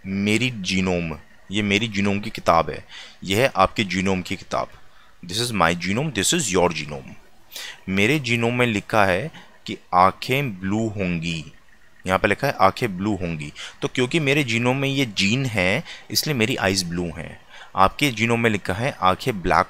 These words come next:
होंगी, ये जीनोम में इस तरह से लिखा है, तो इसलिए यानी कि जीन है आपके पास ब्लैक आइज़ की। मान लो साइंटिस्ट किसी तरह से मेरे जीनोम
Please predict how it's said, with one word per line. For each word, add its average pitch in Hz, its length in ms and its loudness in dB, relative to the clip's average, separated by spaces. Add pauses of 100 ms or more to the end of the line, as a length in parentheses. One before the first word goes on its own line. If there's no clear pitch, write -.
होंगी, 110 360 -4 (320)
ये 101 120 -2
जीनोम 101 360 0
में 107 80 2
इस 101 100 -2
तरह 98 120 -2
से - 140 -4
लिखा 92 280 -2
है, 127 260 0 (320)
तो - 100 -2
इसलिए 120 360 0
यानी 107 180 4
कि 123 160 -4
जीन 104 280 0
है 113 80 6
आपके 95 240 0
पास 139 280 2
ब्लैक 90 360 2
आइज़ 78 300 -4
की। - 240 -18 (520)
मान 113 200 6
लो 170 140 -4
साइंटिस्ट 107 580 -2
किसी 127 280 0
तरह 98 240 4
से 85 300 -4 (800)
मेरे 107 320 2
जीनोम 117 540 -2